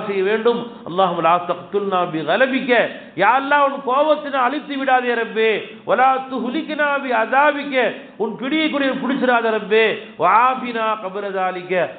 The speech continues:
அதற்கு முன்னா எங்களுக்கு ஆஃபியத்தை கொடுப்பாயா என்று பெருமானா, பெருமானா ஸல்லல்லாஹு அலைஹி வஸல்லம் துஆ கத்து கொடுத்திருக்கிறார்கள். எனவே அல்லாஹ் தஆலா நாம் அதிகமாக துஆ செய்ய வேண்டும். யா அல்லாஹ்,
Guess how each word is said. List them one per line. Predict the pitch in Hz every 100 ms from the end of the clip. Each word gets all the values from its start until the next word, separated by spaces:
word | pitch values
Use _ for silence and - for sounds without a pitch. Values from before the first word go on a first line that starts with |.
| -
அதற்கு | - 190 202 208
முன்னா | 226 240 254
எங்களுக்கு | 220 214 175 147
ஆஃபியத்தை | 220 269 285 277 247
கொடுப்பாயா | 202 208 202 196 196 190 190
என்று | 202 247 302 214 - - -
பெருமானா, | 180 208 202 180 165 160
பெருமானா | 180 202 196 185
ஸல்லல்லாஹு | 185 180 175 170
அலைஹி | 170 165
வஸல்லம் | 170 165 147
துஆ | 190
கத்து | 202 180 165
கொடுத்திருக்கிறார்கள். | 160 156 151 156 156 156 160 135 - -
எனவே | 170 208
அல்லாஹ் | 190 180 202 185
தஆலா | 185 175
நாம் | 165 165
அதிகமாக | 190 196 196
துஆ | 180 196
செய்ய | 180 180
வேண்டும். | 185 214 226 226 - - -
யா | 156 196
அல்லாஹ், | 220 240 262